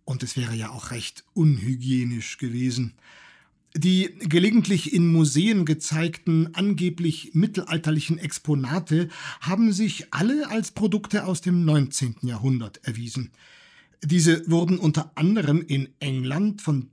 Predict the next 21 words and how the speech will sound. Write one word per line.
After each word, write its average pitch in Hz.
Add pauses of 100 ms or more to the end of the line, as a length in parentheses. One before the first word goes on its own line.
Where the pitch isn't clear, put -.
Dienstmädchen 190
zum 147
Schutz -
vor 165
Vergewaltigung 131
getragen. 139 (1000)
Einen 190
derartigen 170
Schutz -
hätte 180
die 156
geile 147
Grafengattin 151
gar 135
nicht 123
gebrauchen 143
können. 135 (720)
Denn 185
just 233
in 196
dem 262